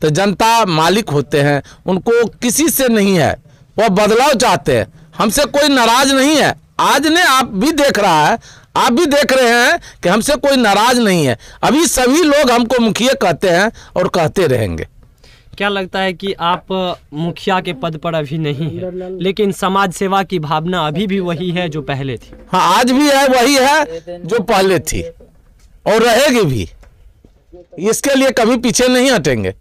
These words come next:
Speaker 2: जी।
Speaker 1: ये मुझसे जो बन पाएगा, जिससे हमसे जो बन पाएगा मदद की भावना, वो मदद करते रहेंगे,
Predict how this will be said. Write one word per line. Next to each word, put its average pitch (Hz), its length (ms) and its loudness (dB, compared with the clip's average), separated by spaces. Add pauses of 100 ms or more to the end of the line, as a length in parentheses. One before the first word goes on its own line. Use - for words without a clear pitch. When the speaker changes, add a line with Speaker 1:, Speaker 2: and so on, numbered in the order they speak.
(280)
Speaker 2:
जी। 131 120 -16
Speaker 1:
ये 220 320 0 (760)
मुझसे 226 500 0
जो 285 180 0
बन 247 240 2
पाएगा, 156 480 0 (300)
जिससे 233 380 0 (640)
हमसे 233 340 0
जो 269 200 0
बन 262 180 2
पाएगा 254 420 2
मदद 247 340 2
की 262 120 0
भावना, 202 420 2
वो 190 160 2
मदद 175 320 0
करते 156 380 0
रहेंगे, 226 400 2